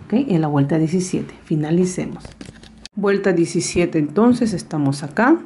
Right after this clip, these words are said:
Terminada y vamos a completar la vuelta dieciocho. Para esto me voy a deslizar un punto.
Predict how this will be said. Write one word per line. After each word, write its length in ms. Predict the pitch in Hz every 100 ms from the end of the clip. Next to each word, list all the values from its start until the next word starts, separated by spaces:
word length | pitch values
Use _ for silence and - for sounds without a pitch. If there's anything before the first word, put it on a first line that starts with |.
| - - - - - - - - - - - - - - - - - - - - - - -
Terminada 640 | 196 165 151 156 170 196 220
y 80 |
vamos 320 | 170 165 165 170
a 60 |
completar 520 | 185 180 196 175 175
la 140 | 185 175
vuelta 320 | 160 143 147
dieciocho. 500 | 143 139 170 139 165
Para 200 | 202 165
esto 300 | 147 147 214
me 100 | 185
voy 140 | 151 151
a 40 |
deslizar 400 | 151 151 139 147
un 120 | 143
punto. 380 | 143 147 139 -